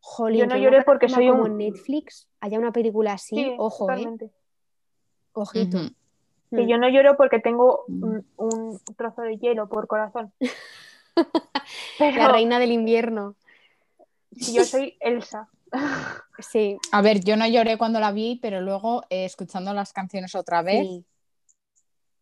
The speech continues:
Speaker 3: eh,
Speaker 1: Sí.
Speaker 3: me emocioné y he estado a punto de llorar a veces,
Speaker 1: Sí,
Speaker 3: voy a
Speaker 1: yo,
Speaker 3: decir.
Speaker 1: eh,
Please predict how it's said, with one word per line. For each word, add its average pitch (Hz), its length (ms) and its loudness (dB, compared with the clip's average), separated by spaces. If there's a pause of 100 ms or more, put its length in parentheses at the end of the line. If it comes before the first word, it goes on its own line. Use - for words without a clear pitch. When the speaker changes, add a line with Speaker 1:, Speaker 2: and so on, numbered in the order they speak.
(100)
Speaker 3:
eh, 185 200 2
Speaker 1:
Sí. - 60 2
Speaker 3:
me 180 80 -4
emocioné 185 720 -4 (180)
y 185 280 0
he 220 40 2
estado 190 300 -2
a 180 60 -4
punto 190 200 -2
de 170 140 2
llorar 160 300 0
a 147 40 -4
veces, - 340 -10
Speaker 1:
Sí, 208 220 0
Speaker 3:
voy 170 120 4
a 160 120 4
Speaker 1:
yo, 220 60 0
Speaker 3:
decir. 226 240 -4 (520)
Speaker 1:
eh, 190 600 -4